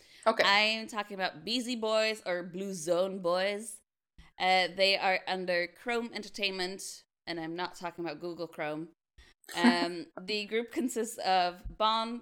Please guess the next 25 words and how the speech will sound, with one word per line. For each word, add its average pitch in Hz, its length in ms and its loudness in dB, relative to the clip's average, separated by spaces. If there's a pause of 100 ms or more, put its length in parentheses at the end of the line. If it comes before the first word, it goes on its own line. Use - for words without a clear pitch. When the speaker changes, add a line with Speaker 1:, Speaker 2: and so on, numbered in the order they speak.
Speaker 2:
Taewoong, 208 520 -4 (120)
Haemin, 190 600 -4
Double, 170 540 0 (340)
Double 180 240 0
D, 156 500 -6
sorry, 143 320 -2
and 156 240 -4
Sunghyun. 240 580 -2 (340)
Speaker 1:
Yeah. 185 300 10 (2000)
Yes. 190 500 4
Speaker 2:
Double 170 240 -2
D, 160 420 -8
I 175 60 -4
can't. 160 380 -2 (540)
Speaker 1:
I 190 260 10
literally, 185 580 8
what, 165 360 8
wh-, - 280 2
why? 151 340 8
Speaker 2:
<laughs> - 40 -10 (1400)
Oh 508 580 2 (100)
my - 60 -12
god. - 60 -16 (220)
Moving 311 300 2
on. 165 160 0